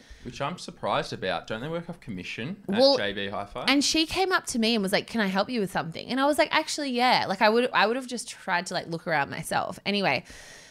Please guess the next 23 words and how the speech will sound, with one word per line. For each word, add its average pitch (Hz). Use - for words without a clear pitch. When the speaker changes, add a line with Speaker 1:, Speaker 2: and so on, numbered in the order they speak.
Speaker 2:
the 247
moral 247
of 330
the 359
story 220
was, 165
is 202
that 202
we 202
were 311
willing 202
to 226
go 190
in 170
there 160
to 233
buy 165
a 208
console, 180
to 180
buy 180
Let's 170
Sing, 185